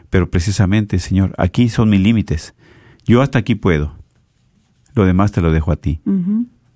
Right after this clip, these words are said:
Speaker 1: Y ya Dios te da la gracia, como esposa, como esposo,
Speaker 2: Así
Speaker 1: de
Speaker 2: es.
Speaker 1: perdonar, de dar ese
Speaker 2: Sí.
Speaker 1: perdón. ¿Sí? Y eso es lo más importante. Si tú quieres compartir también, mi hermano, mi hermana que estás escuchando,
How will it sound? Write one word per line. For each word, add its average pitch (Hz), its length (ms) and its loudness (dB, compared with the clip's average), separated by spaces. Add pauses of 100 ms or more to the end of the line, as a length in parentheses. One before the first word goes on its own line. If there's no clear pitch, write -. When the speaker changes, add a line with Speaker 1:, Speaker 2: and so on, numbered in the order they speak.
Speaker 1:
Y 92 180 2
ya 95 120 4
Dios 95 240 0
te - 100 -2
da 87 120 0
la 87 100 0
gracia, 87 480 -2 (380)
como 85 180 2
esposa, 82 540 -2
como 73 180 -2
esposo, 95 480 -4 (180)
Speaker 2:
Así 185 220 -10
Speaker 1:
de 90 60 2
Speaker 2:
es. 87 80 -2
Speaker 1:
perdonar, 76 480 0 (180)
de 78 80 2
dar 78 160 2
ese 78 140 -4
Speaker 2:
Sí. - 80 -6
Speaker 1:
perdón. 69 320 -2 (420)
¿Sí? 104 280 -2 (440)
Y 101 120 2
eso 127 180 0
es 131 40 0
lo 123 80 2
más 107 200 0
importante. 76 640 -2 (720)
Si - 160 -2
tú 120 160 0
quieres 139 240 2
compartir 101 480 0
también, 92 340 2
mi 101 80 2
hermano, 85 520 0
mi 82 80 2
hermana 82 340 0
que 95 100 -4
estás 92 260 -2
escuchando, 78 600 -4